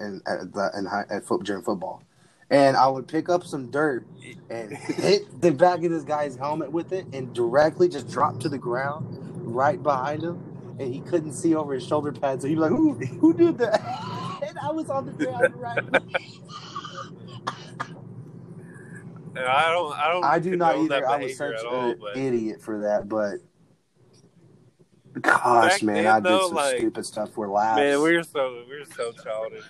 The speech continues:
Speaker 2: man. We grew up a lot.
Speaker 1: No, not really, but
Speaker 2: Um,
Speaker 1: not me.
Speaker 2: just, just
Speaker 1: I ate a
Speaker 2: those
Speaker 1: piece of
Speaker 2: memories,
Speaker 1: chicken off the
Speaker 2: man,
Speaker 1: ground
Speaker 2: like,
Speaker 1: at Sam's
Speaker 2: there's
Speaker 1: the other, like, last year, just last year,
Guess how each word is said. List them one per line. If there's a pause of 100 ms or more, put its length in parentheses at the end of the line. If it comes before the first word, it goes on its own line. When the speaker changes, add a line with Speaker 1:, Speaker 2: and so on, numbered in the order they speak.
Speaker 2:
man. (220)
We
grew
up
a
lot.
Speaker 1:
No,
not
really,
but
Speaker 2:
Um,
Speaker 1:
not
me. (1500)
Speaker 2:
just,
just
Speaker 1:
I
ate
a
Speaker 2:
those
Speaker 1:
piece
of
Speaker 2:
memories, (100)
Speaker 1:
chicken
off
the
Speaker 2:
man,
Speaker 1:
ground
Speaker 2:
like,
Speaker 1:
at
Sam's
Speaker 2:
there's
Speaker 1:
the
other,
like,
last
year,
just
last
year,